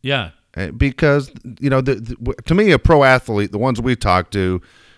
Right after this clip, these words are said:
Speaker 2: there's the winning side and there's the
Speaker 1: Mm-hmm.
Speaker 2: business side.
Speaker 1: Yeah.
Speaker 2: And a lot of times the guys who've already won will sit there and say, "Well, I already have the ring. Now I'm chasing the, the future. I'm chasing f-, finances."
Speaker 1: I think they're going six and one fifty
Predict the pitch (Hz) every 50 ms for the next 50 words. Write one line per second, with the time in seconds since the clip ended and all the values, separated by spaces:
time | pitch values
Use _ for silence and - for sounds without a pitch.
0 | _ _ - 98 101 95 82 87 104 95 120 131 139 139 123 - - 127 113 113
1 | 113 104 101 92 90 82 - - 87 76 92 85 78 78 78 76 - - 73 71
2 | 69 - - - - 151 135 123 98 85 - _ _ - 107 120 131 143 151 147
3 | 131 156 135 113 107 117 98 117 113 113 107 - 113 92 95 104 104 104 95 95
4 | 95 92 90 98 101 101 98 92 90 87 90 92 - - 87 90 92 95 - 117
5 | - - 98 92 - 107 98 95 101 113 131 120 110 113 110 98 80 78 69 69
6 | 67 69 - _ _ _ - 95 107 110 110 104 - 113 104 95 - - 95 92
7 | 87 82 85 82 80 78 - - 78 82 80 - 104 101 87 - - 69 64 -
8 | _ - 87 87 82 - 107 101 90 - 98 92 90 - - 90 90 - - 101
9 | 101 104 98 87 78 71 - - 78 73 73 - - 147 175 196 196 165 147 147
10 | 131 135 139 135 131 120 113 - - - 147 110 - - 131 113 110 110 113 107
11 | 104 95 - - 104 90 - - 85 78 82 -